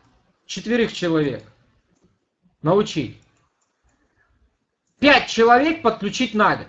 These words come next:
И вы становитесь директором, вы попадаете в зал славы, получаете золотой орден с бриллиантом и награждение в президентском отеле, три дня проживания в подарок. Там номера,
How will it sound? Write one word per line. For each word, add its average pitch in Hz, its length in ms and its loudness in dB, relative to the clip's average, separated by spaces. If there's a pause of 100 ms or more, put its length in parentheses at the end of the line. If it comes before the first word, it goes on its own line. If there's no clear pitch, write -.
(140)
И 196 140 2
вы 294 180 4
становитесь 226 580 4
директором, 226 600 2
вы 208 100 4
попадаете 233 580 2
в 185 40 -4
зал 247 160 2
славы, 190 420 0
получаете 220 520 0
золотой 240 360 0
орден 233 320 2
с 165 40 -8
бриллиантом 185 640 -2 (340)
и 262 140 0
награждение 220 800 0
в 147 80 -12
президентском 190 720 -2
отеле, 247 520 0 (380)
три 226 160 0
дня 226 200 2
проживания 196 560 0
в 160 60 -12
подарок. 208 480 2 (600)
Там 262 220 8
номера, 262 500 4